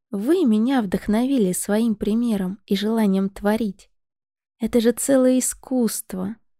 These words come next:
А как вы ловко управляетесь с тестом, высшая его степень. На вас в этот момент можно смотреть бесконечно.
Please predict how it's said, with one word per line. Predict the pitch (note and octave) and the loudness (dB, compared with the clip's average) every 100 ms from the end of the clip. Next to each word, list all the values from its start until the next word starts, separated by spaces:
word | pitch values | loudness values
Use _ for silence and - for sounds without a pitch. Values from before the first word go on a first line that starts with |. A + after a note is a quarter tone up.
| _ _ - | _ _ -8
А | G#3 | 0
как | G3+ G3+ | 0 2
вы | G3 | 4
ловко | G#3 A#3+ - G#3 | 6 4 4 0
управляетесь | G3 G#3+ G#3 A3+ A3+ G3+ G3 - | 2 0 2 2 2 0 -2 -4
с | - | -6
тестом, | - G3+ C4 - - G3 F3+ | -4 -2 0 -2 -6 -6 -4
высшая | F3+ F#3 G#3+ - - B3 | -2 0 0 -2 -2 0
его | B3 B3+ B3+ | 0 2 0
степень. | - - C#4+ B3 - F3+ G3+ _ _ _ _ _ _ _ _ | 0 -2 -2 -2 -4 -10 -10 _ _ _ _ _ _ _ _
На | G#3 G#3+ A3+ | 0 2 4
вас | A#3 - | 2 2
в | |
этот | A3+ A#3 A3+ | 2 2 2
момент | A#3 B3 C#4+ D4+ - | 0 2 0 -2 0
можно | G3+ G3+ G3+ | 0 2 -2
смотреть | - G#3 G3+ G3+ F#3 | -2 -2 -2 -2 -6
бесконечно. | G3+ A3+ - C#4+ C#4 A#3+ G3 - F#3+ A#3 | -2 -2 -2 -2 0 -2 -2 -6 -8 -10